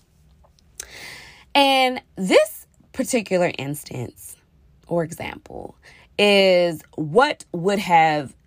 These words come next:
plummeted me to leave him indefinitely, because it was just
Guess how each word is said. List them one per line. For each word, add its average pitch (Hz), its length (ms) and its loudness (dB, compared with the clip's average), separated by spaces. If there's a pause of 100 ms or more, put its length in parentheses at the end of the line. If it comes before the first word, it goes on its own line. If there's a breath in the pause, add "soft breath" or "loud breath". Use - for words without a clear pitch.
(220)
plummeted 233 560 0
me 190 480 -2 (720 soft breath)
to 175 560 -2
leave 156 440 0
him 143 300 -4
indefinitely, - 840 -10 (520 soft breath)
because 160 920 0 (880)
it 233 260 -2
was 190 300 0
just 185 320 0